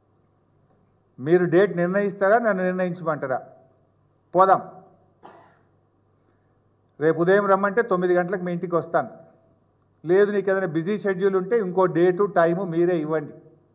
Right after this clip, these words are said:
నేనే డ్రైవింగ్ చేస్తా కారు, నువ్వు పక్కన కూర్చో, ఇద్దరమే పోదాం. గన్మెన్ లేకుండా పోదాం అన్నావు కదా.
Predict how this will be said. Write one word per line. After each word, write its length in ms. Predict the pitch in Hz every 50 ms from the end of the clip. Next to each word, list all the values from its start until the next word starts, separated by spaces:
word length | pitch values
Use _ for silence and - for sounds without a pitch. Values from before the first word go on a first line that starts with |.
| _ _ _ _ _ _ _ _ _ - 135
నేనే 280 | 143 170 180 202 214
డ్రైవింగ్ 400 | 190 180 190 190 190 202 196 185
చేస్తా 240 | 185 180 175 185 185
కారు, 280 | 180 - 170 175 185 214
నువ్వు 180 | 196 180 175
పక్కన 280 | 170 160 165 190 185 175
కూర్చో, 260 | 160 165 165 - 160
ఇద్దరమే 320 | 143 143 170 175 190 196
పోదాం. 400 | 175 147 151 156 156 143 123 120
గన్మెన్ 260 | 139 147 165 175 175 180
లేకుండా 340 | 170 165 170 170 180 175
పోదాం 220 | 165 175 175 180 180
అన్నావు 220 | 180 180 185 185
కదా. 140 | 196 208